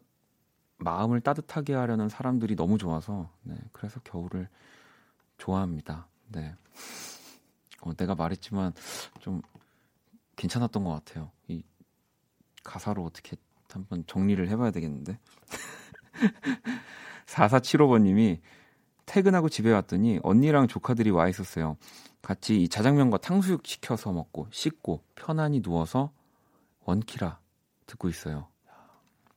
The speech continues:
이 뭐 원키라를 듣고 있다는 것도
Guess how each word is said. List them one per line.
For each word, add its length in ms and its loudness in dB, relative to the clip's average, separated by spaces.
이 40 -4
뭐 260 -4
원키라를 800 4
듣고 280 4
있다는 380 4
것도 520 -4